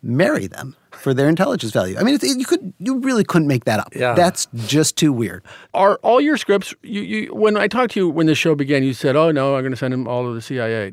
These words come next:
Speaker 2: You still do that?
Speaker 1: Yeah, they all go.
Speaker 2: Have they ever said, "No, you don't do this"?
Speaker 1: Uh, occasionally, very small, little tiny things. Once, years ago, on a different project, I sent them something, and they said, "You can't do this. Whole project is out. It's all classified." And so I was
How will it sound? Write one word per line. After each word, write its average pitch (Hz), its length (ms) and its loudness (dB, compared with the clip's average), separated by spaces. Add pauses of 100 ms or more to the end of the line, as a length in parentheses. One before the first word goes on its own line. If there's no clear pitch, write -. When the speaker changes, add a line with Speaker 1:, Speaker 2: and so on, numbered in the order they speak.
Speaker 2:
You 139 200 -8
still 160 160 -8
do 165 120 -4
that? 196 160 -4
Speaker 1:
Yeah, 143 180 2
they 127 120 -6
all 127 120 0
go. 113 200 -8 (240)
Speaker 2:
Have 135 140 -6
they 139 140 4
ever 139 360 0
said, 123 220 -2
"No, 127 100 -2
you 131 140 -2
don't 131 240 -2
do 139 140 -4
this"? 185 360 -10
Speaker 1:
Uh, 175 380 0
occasionally, 226 640 -2
very 180 440 0
small, 151 800 0
little 151 300 -2
tiny 147 560 -2 (160)
things. 139 360 0 (380)
Once, 190 460 2
years 165 420 2
ago, 127 280 2
on 113 120 0
a - 20 -4
different 113 340 -6
project, 117 440 0
I 107 80 -2
sent 113 240 -6
them 113 100 -4
something, 113 400 -4
and 113 80 -2
they 113 60 -2
said, 110 160 -4
"You 104 60 -12
can't - 280 -6
do 123 140 -2
this. 113 180 -4
Whole 185 160 2
project 135 460 0
is 107 100 -4 (140)
out. 127 300 -4 (240)
It's 120 140 -6
all 139 260 0
classified." 117 560 -2 (360)
And - 100 -20
so 107 80 -2
I 104 60 -2
was 107 240 -6